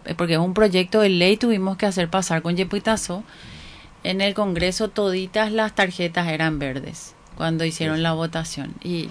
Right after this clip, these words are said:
Speaker 1: yo dije, bueno, eh, realmente cuando los proyectos tienen fuerza, tienen sentido, tienen propósito, eh, también hay que darles, eh,
Speaker 2: Sí.
Speaker 1: la derecha a nuestro, al, al, al,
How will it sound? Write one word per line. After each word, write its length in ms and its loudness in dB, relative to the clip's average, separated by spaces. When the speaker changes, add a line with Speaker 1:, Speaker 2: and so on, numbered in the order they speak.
Speaker 1:
yo 120 -2
dije, 280 0
bueno, 300 -6
eh, 360 -4
realmente 440 2
cuando 240 0
los 180 0
proyectos 520 0
tienen 320 0
fuerza, 500 0
tienen 320 0
sentido, 720 0
tienen 320 0
propósito, 800 0
eh, 680 0
también 480 4
hay 120 4
que 140 2
darles, 640 2
eh, 300 0
Speaker 2:
Sí. 80 -4
Speaker 1:
la 140 6
derecha 560 2
a 180 0
nuestro, 840 0
al, 280 -4
al, 220 0
al, 540 -4